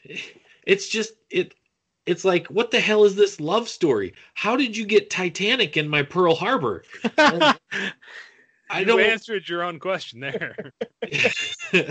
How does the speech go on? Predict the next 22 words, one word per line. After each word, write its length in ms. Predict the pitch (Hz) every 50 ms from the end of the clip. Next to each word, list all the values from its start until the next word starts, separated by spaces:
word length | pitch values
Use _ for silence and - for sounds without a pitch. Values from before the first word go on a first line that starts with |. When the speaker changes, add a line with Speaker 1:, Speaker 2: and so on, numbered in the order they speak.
| 143 - - -
Speaker 1:
It's 240 | 147 139 - - -
true. 440 | - - 254 240 185 131 110 104 - - - - _
But 100 | 185 202
I 60 | 208
mean, 200 | 202 202 202 190
like, 280 | 185 170 156 147 139 - -
I, 520 | - 147 196 247 226 156 120 107 98 - - _ _ _ _ _ _ _ - 139 - - - - -
waiter, 460 | 135 139 156 175 185 202 233 240 233 175
excuse 520 | 143 143 - - - 220 233 240 190 165
me, 200 | 160 143 123 107
I 200 | - 135 156 180
ordered 380 | 147 165 185 196 185 180 156 139
the 100 | 151 143
Pearl 320 | - 190 185 180 160 151
Harbor. 420 | 160 175 190 214 180 135 131 117
This 220 | 113 147 180 175 -
seems 360 | - 185 165 151 151 151 -
to 100 | - 151
be 140 | 135 147 143
a 60 | 139
little 200 | 135 143 143 139
bit 260 | 135 143 131 127 -